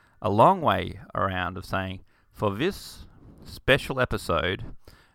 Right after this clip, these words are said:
and this is gonna be part one in a series, because I will be talking a lot about this comic. This will be me reading, uh, rereading for the first time in a long time, uh,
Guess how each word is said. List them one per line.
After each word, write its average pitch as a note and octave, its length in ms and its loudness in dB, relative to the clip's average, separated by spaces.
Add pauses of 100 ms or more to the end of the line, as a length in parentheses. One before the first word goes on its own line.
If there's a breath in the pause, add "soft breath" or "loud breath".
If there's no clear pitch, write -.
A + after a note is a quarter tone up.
and G#2+ 160 -6
this B2+ 160 -8
is C3 120 -8
gonna C3 160 -4
be B2 120 -2
part - 480 0
one C3 160 2
in C3 140 -4
a C3+ 60 -4
series, F2 680 -4
because F#2+ 440 -8 (580 soft breath)
I G2+ 180 6
will C3 160 0
be D3 160 0
talking C3 440 -2
a B2 60 2
lot G#2+ 480 0
about G2 260 0
this F#2+ 160 -6
comic. - 340 -6 (760)
This G#2 260 -10
will D#3+ 120 -8
be D3+ 260 -6 (180)
me B2+ 520 -6
reading, D#3+ 760 -6 (840 loud breath)
uh, F#2+ 440 -2
rereading A2+ 680 -4
for - 100 -12
the F#2+ 60 -8 (120)
first D3 180 -2
time C#3+ 220 0
in C#3 60 -4
a C#3 80 -2
long A#2+ 200 2
time, G2+ 480 -10 (540 soft breath)
uh, F#2+ 540 -2